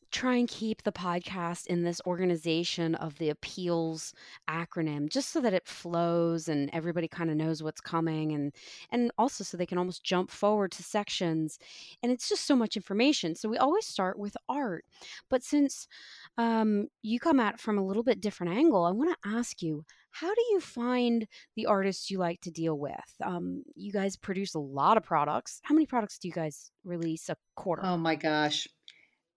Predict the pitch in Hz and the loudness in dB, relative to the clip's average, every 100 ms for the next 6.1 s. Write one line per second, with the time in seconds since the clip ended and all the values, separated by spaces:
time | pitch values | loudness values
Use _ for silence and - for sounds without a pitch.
0 | - - - 294 339 - 277 240 226 220 | -2 2 6 6 6 2 2 4 4 4
1 | 214 - 185 180 - 170 156 160 165 165 | 2 2 4 4 4 -2 0 2 2 2
2 | 151 - 170 156 156 - 160 160 156 151 | -2 -6 0 2 2 0 -2 2 4 4
3 | 151 - 202 220 226 - 208 196 170 165 | 2 2 2 4 4 2 0 -2 -2 0
4 | 160 156 147 160 - - 160 165 165 156 | 2 2 2 0 0 -2 2 2 2 2
5 | 160 165 165 160 160 156 156 156 - 151 | 4 8 8 8 8 8 6 4 4 2
6 | 151 | 0